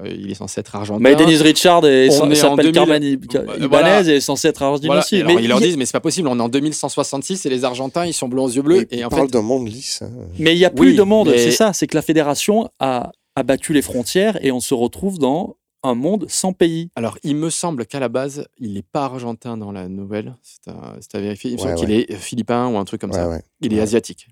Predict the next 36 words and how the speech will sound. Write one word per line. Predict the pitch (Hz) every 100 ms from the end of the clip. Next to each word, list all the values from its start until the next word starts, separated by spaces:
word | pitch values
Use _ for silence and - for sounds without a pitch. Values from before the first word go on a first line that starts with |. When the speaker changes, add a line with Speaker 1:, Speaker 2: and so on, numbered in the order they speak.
| -
Speaker 2:
Quoi | -
Speaker 1:
Enfin, | 233
Speaker 2:
qu'il | 208
en | 185
Speaker 1:
asiatique. | 180
Speaker 2:
soit, | 226 240
Speaker 1:
Il |
est | 208
Speaker 2:
je |
Speaker 1:
asiatique. | 160 160 -
Speaker 2:
pense | 220 170
que, | 156
Speaker 1:
Mais, | 175 185 160
Speaker 2:
je | 135
pense | 180 190
Speaker 1:
non, |
Speaker 2:
que | 143
ça | 127
Speaker 1:
mais | 131
Speaker 2:
répond | 151 165 190 175
au, | 131
Speaker 1:
oui, | 127
Speaker 2:
au | 127
Speaker 1:
mais | 113
Speaker 2:
propos | 139 143
du, | 127 117
du | 107 110
film | - 175
et |
au | 113
sujet, | 104 123 143 202
c'est | 139
que | - 120
la | 101
fédération, | 101 120 107 92 - 147 170 - _
ce | _